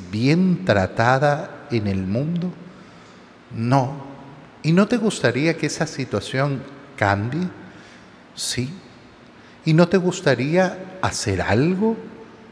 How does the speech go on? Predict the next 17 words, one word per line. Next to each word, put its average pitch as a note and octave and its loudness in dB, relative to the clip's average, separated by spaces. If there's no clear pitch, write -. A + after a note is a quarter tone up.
para G2+ 2
que G2+ -6
esa G2 -2
situación G2+ -4
cambie G#2+ -2
y A2 -2
la F#2+ -2
mujer A2+ 0
sea A2+ -2
bien C3 2
tratada A2+ 2
en G#2 -2
el F#2 -2
mundo?". C#3 -2
Entonces, C3+ -2
contesta A#2 2
tú, A3+ 2